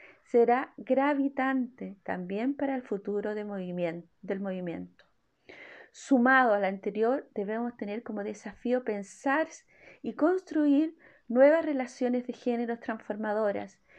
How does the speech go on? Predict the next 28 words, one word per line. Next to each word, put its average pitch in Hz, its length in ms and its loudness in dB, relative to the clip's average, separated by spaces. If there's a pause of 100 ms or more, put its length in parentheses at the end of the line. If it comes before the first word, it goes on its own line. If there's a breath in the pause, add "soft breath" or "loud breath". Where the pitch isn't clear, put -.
(180 loud breath)
que 233 120 0
no 262 220 4
solo 330 360 -2
permitan 262 540 0
conquistas 240 840 -6
y 226 140 -6
un 220 160 -6
marco 240 320 -2
de 214 100 -4 (160)
derechos 208 600 -6
e 196 100 0
igualdad 196 480 0
para 202 200 -2
todos 196 180 -6
los 196 120 -6
géneros, 202 600 -8 (540 loud breath)
sino 190 280 0
que 208 100 0
también 208 400 -2
podamos 214 440 0
pensar 247 680 -4
nuevas 254 360 -4
masculinidades 247 1080 -2 (720 soft breath)
que 226 140 -2
busquen 262 460 0
superar 220 440 0
el 226 120 -6
machismo, 220 760 -6